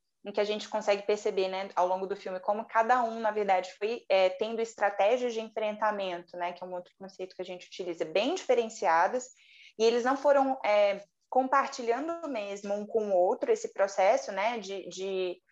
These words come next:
é, de luto mesmo, porque aí quando a gente fala de luto, a gente fala de cinco fases que são muito importantes, até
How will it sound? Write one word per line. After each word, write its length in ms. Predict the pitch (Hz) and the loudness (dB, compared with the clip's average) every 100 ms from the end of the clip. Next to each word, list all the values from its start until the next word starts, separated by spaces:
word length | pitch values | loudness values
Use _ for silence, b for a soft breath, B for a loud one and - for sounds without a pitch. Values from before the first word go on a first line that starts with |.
| b - | b 0
é, 600 | 180 180 180 180 170 160 | 4 6 6 6 4 2
de 160 | 185 285 | 0 4
luto 340 | 392 370 285 | 4 4 0
mesmo, 400 | 226 202 277 214 | 0 0 -2 -4
porque 200 | - - | -8 -2
aí 260 | 196 180 190 | 0 4 2
quando 160 | 190 196 | 2 -6
a 40 | |
gente 180 | 196 208 | -8 -2
fala 160 | 208 202 | 2 2
de 120 | 202 | 2
luto, 200 | 196 196 | -2 -2
a 40 | |
gente 200 | 196 208 | -8 -4
fala 280 | 202 190 185 | 0 0 0
de 140 | 180 190 | -6 -10
cinco 340 | - 220 247 | -10 -8 -8
fases 520 | 247 196 175 220 208 - | -2 2 4 4 2 -2
que 100 | - | -10
são 160 | 202 | -6
muito 280 | 190 208 233 | -4 -4 -4
importantes, 520 | 233 214 214 208 233 | -2 -2 0 0 2
até 340 | 220 208 196 | 2 4 2